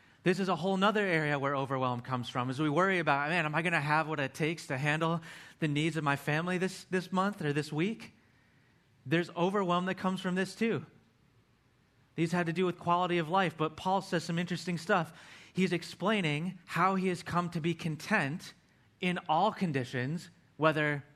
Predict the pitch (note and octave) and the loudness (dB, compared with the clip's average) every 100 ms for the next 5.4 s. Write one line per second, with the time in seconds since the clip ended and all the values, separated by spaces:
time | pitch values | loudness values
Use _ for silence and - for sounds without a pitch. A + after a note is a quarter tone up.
0 | _ D#3 A#2+ - E3+ E3 C#3 D3+ F3 G3 | _ -10 -6 0 2 2 4 4 2 -2
1 | D3+ C3+ E3 A3 D#3+ C#3+ D3 D3 E3 F#3+ | -2 2 2 0 -4 0 2 4 2 0
2 | G#3 G#3 G#3+ - - - C#3 D#3+ D#3+ C3+ | -2 -4 -6 -14 -18 -10 -2 0 0 0
3 | D3 F3+ F3+ E3+ E3 E3 D#3+ - F#3 F3 | 2 4 4 2 2 0 -2 0 0 2
4 | C#3 C3 B2+ - E3+ D3+ E3 D3 C3 B2+ | 0 0 -2 -2 0 2 0 -2 -2 -2
5 | D#3 D3 B2 G#2 | -2 -2 -4 -8